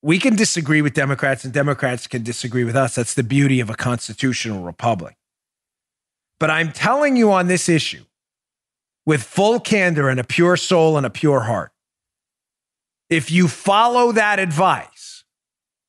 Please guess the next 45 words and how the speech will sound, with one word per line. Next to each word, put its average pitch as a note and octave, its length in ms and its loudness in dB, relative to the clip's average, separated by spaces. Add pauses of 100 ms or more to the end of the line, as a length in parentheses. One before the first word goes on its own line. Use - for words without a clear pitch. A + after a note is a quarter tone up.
(480)
you E3+ 180 4
are F3+ 140 4
literally F#3 500 2
putting D#3 320 2
yourself C3+ 480 -2
in G2 100 -8
danger. E2 340 -14 (1500)
If D3 180 -2
you G#3+ 200 4
have B3 200 0
the F#3 80 0
means F#3+ 500 4
and F#3 140 2
the F3+ 140 4
ability C#3+ 560 -2 (420)
and E3 180 0
the A3 100 4
willingness, G#3+ 600 2
that's C#3+ 220 0
important. D3 400 0 (320)
Some G3 180 -2
people C4 300 4
don't A#3+ 200 2
want B3 140 4
to A3 60 0
care, C#3+ 140 -2
and C#3 80 0
that's E3 180 0
a G#3 40 -8
fine, A#3+ 360 2
that's F3 180 0
a A3 60 -4
choice, A3 260 2
your A#3+ 140 4
choice. F#3 420 0
That's - 220 0
okay. G#3 380 0 (300)
But E3 120 0
understand A3 920 0 (1160)
that F3+ 280 -2
we G3 140 2
live A#3+ 240 2
in C#4 80 2
a C#4 80 4
sh-, - 240 -6